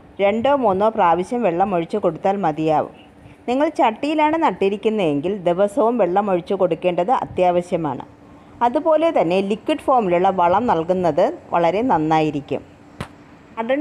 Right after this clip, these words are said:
സെറ്റ് ചെയ്യുമ്പോൾ നടാൻ പറ്റിയ ഒരു ചെടിയാണിത്. ഈ ചെടിയെ ഏത് ഷേപ്പിൽ വേണമെങ്കിലും നമുക്ക് നട്ടു വളർത്താം. ഈ ചെടിയുടെ സ്റ്റെം ഒരു പി വി സി പൈപ്പിന് ഉള്ളിൽ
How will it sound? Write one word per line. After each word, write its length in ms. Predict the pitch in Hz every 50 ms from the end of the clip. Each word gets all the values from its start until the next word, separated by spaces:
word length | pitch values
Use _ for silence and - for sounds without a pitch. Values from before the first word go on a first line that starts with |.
| 311 -
സെറ്റ് 260 | - 185 - - 196 202
ചെയ്യുമ്പോൾ 360 | 190 175 165 165 160 190 214 233 - -
നടാൻ 260 | 180 175 190 214 233 254 -
പറ്റിയ 320 | 202 165 165 - - 214 233 233 - -
ഒരു 120 | 180 202 190 -
ചെടിയാണിത്. 640 | 202 175 170 165 175 196 196 190 175 151 139 143 - - - - - - - - - 233 262
ഈ 40 | 294 311 -
ചെടിയെ 320 | - 196 160 147 147 180 196 220 - - 185
ഏത് 180 | 190 208 220 285 285 -
ഷേപ്പിൽ 380 | - 180 175 180 180 - 254 262 247
വേണമെങ്കിലും 580 | 202 170 160 170 180 190 180 156 147 180 226 233 - 202
നമുക്ക് 300 | 170 170 160 - - 226 247 254
നട്ടു 240 | 208 165 - - 202 196
വളർത്താം. 440 | 185 160 156 156 - - - 139 135 - - - - _ _ _ _ _ _ _ _ _ _ _ _ - 247 262
ഈ 20 | 302 330 330 -
ചെടിയുടെ 420 | 277 196 180 180 185 185 202 214 220 214
സ്റ്റെം 280 | - - - 170 165 180 240 294 - - _ - 208
ഒരു 120 | 214 254 262 254 -
പി 120 | 247 240 247 254 254
വി 100 | 269 285 302 302
സി 100 | - 311 294 294 -
പൈപ്പിന് 420 | 196 180 175 175 - 220 233 220 - 180
ഉള്ളിൽ 220 | 196 208 208 233